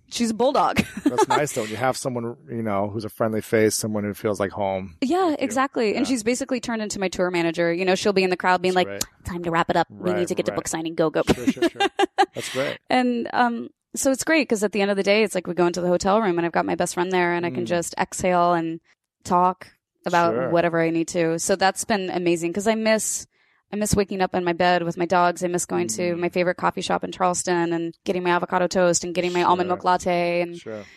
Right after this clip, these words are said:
Speaker 1: and walking outside and just, you
Speaker 2: Mm-hmm.
Speaker 1: know, those things. It's like, I miss my martial arts. I miss my regular yoga practice.
Speaker 2: Right, right, right.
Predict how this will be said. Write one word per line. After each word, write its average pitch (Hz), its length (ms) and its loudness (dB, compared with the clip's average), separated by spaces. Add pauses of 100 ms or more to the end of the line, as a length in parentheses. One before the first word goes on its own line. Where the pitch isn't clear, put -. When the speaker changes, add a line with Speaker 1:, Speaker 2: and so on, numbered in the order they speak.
(140)
Speaker 1:
and 190 120 -8
walking 185 300 0
outside 170 540 0
and 170 160 -6
just, 220 180 -6
you - 60 -4
Speaker 2:
Mm-hmm. 381 80 0
Speaker 1:
know, 370 80 4
those 330 180 2
things. 240 400 0
It's 180 220 0
like, 170 200 -4 (300)
I - 40 -4
miss 202 180 -2
my 190 100 0
martial 196 300 2
arts. 190 340 2
I 180 40 0
miss 180 240 -2
my 180 100 0
regular 180 260 4
yoga 185 280 2
practice. 170 600 -2
Speaker 2:
Right, 98 140 -6
right, 95 100 -8
right. 101 220 -8